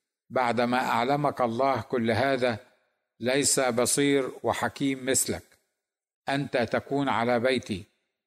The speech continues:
وعلى فمك يقبل جميع شعبي، إلا أن الكرسي أكون فيه أعظم منك." ثم قال فرعون ليوسف: "انظر، قد جعلتك على كل أرض مصر."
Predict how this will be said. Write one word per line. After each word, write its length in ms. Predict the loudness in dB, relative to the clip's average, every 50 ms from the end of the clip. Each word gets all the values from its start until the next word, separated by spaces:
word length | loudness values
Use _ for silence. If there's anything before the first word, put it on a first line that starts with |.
| _ _ _ _ _ _ -4
وعلى 360 | -2 0 0 0 0 0 0
فمك 520 | 0 -2 -2 0 0 -2 -4 -6 -10 -16 -12
يقبل 800 | -8 -6 -4 -4 -2 -2 -2 -2 -2 0 0 0 0 0 -2 -6 -6
جميع 440 | -4 -4 -2 -2 -2 -2 -2 -2 0
شعبي، 460 | 0 0 0 2 0 0 -2 -4 -8 -12 -16 _ _ _ _ _ _ _ _ _ _ _ _ -6
إلا 340 | -2 0 0 0 0 0 -2
أن 140 | 0 0
الكرسي 680 | 0 -2 -2 0 0 2 2 4 2 2 2 0 0 -2
أكون 300 | -2 -2 -2 -2 -2 -2
فيه 400 | -4 -4 -4 -2 0 0 0 0
أعظم 360 | 2 2 0 2 2 0 -2
منك." 460 | -2 -4 -4 -6 -6 -8 -10 _ _ _ _ _ _ _ _ _ _ _ _ _ _ _ _ _ _
ثم 260 | -8 -6 -2 -2 0
قال 380 | -2 0 0 2 2 2 2 2
فرعون 460 | 2 2 2 2 2 2 2 0 0
ليوسف: 640 | -2 -2 -2 -2 -2 0 0 0 0 -2 -4 -4
"انظر، 440 | -2 0 0 0 0 0 -2 -2 -2 -4 -10 _ _ _ _ _ _ _ _ _
قد 240 | -4 -4 -4 -2 -2
جعلتك 580 | 0 0 2 2 0 0 0 -2 -4 -2 0 0
على 400 | 0 2 2 2 2 2 0 0
كل 300 | 0 0 0 2 2 2
أرض 280 | 2 2 0 0 0
مصر." 440 | -2 -2 -2 -2 -2 -2 -4 -8 -14